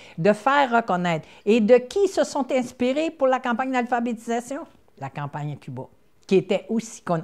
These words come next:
reconnue. Parce qu'à Cuba, après la Révolution, la première chose qu'ils ont fait, ils ont mis tous les étudiants à aller à la campagne, à aller partout enseigner, puis sortir le monde, de, que tout le monde ait au moins le primaire de fait.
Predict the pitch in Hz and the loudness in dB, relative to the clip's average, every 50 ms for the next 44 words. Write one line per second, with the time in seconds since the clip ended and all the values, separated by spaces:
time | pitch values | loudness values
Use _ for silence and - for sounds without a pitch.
0 | - - 165 160 160 - 147 131 135 135 - - - - - - - 160 156 - | -2 -2 -2 -2 0 -2 -6 -6 -6 -10 -12 -14 -20 -20 -16 -6 -2 -2 -2 -2
1 | - 165 139 - - - 135 131 131 143 156 180 233 359 480 - - - - - | -2 -8 -8 -8 -8 -10 -8 -2 2 4 6 8 8 8 6 4 -4 -12 -10 -2
2 | - 147 - 170 196 214 202 175 160 170 160 151 156 147 123 - - 220 240 285 | -2 -2 0 2 0 2 4 4 2 2 0 0 -2 -2 -4 -4 -2 -2 0 0
3 | 240 - - - - 320 381 330 269 233 - - 262 247 - - 214 170 170 - | -2 -4 -4 -4 -4 -4 -2 0 0 -2 -2 -2 -6 -6 -2 -2 -2 -2 -2 0
4 | - 220 254 254 208 165 170 180 196 190 190 - _ - 466 453 381 330 302 247 | 0 2 2 2 2 0 0 0 -2 -2 -4 -6 _ 4 6 6 6 4 2 2
5 | 247 247 - - 202 175 190 233 240 240 247 247 - - - - - 185 190 185 | 0 -2 -4 -6 -6 -4 -2 -2 -2 -2 -4 -8 -16 -20 -16 -6 0 0 2 2
6 | 185 208 233 233 208 185 175 - 170 160 151 - 202 208 208 185 160 170 180 180 | 2 2 2 2 2 0 0 -2 -4 -6 -4 -6 -6 -4 -2 -2 -2 -2 -2 -2
7 | - 226 220 - - - 226 233 226 - 180 185 202 202 - - 180 165 165 160 | -2 -4 -6 -6 -6 -4 -4 -4 -2 0 -2 -2 -2 -2 -4 -4 -4 -2 -2 -2
8 | 165 185 196 - _ _ _ _ - _ - - 196 190 - - 240 226 202 180 | -2 -2 -4 -8 _ _ _ _ -20 _ 0 0 0 2 2 -2 0 2 4 4
9 | 170 175 175 175 185 185 185 185 185 - _ _ _ - 156 156 180 170 165 - | 4 4 4 2 2 2 -2 -4 -6 -10 _ _ _ -6 0 2 2 2 2 -2
10 | - 214 202 - _ - - 403 403 330 285 277 285 294 302 302 269 254 240 247 | -4 -6 -6 -6 _ 6 6 8 8 8 4 2 2 0 2 2 0 0 2 4
11 | 247 220 214 208 202 196 202 208 226 226 226 233 214 175 - - - 185 185 180 | 8 8 8 8 8 4 4 4 4 2 2 2 0 0 -2 -2 -2 -2 0 2
12 | 175 175 175 170 175 160 156 147 139 - - 151 139 131 | 2 2 0 -2 -4 -6 -8 -8 -8 -10 -10 -10 -10 -12